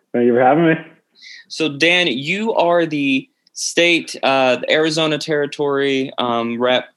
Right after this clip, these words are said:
Speaker 2: for Athletic Brewing Company, correct?
Speaker 1: That's correct. Yeah, have that privilege for sure.
Speaker 2: And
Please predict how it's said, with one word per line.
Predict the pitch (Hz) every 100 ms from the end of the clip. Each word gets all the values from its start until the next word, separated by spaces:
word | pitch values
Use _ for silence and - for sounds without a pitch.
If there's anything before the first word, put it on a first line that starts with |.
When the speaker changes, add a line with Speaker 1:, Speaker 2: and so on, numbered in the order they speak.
| -
Speaker 2:
for | 123 117 117 104
Athletic | 113 110 -
Brewing | 98 104
Company, | 110 - 113
correct? | - 123 170 - _ _ _ _ _ - - _ _ _ 110
Speaker 1:
That's | 117 -
correct. | 139 156 -
Yeah, | 139 143 143
have | 123 120
that | 127 131
privilege | 139 117 107 -
for | 113
sure. | 131 117 - _ _ _ _ 127
Speaker 2:
And | 147 143 143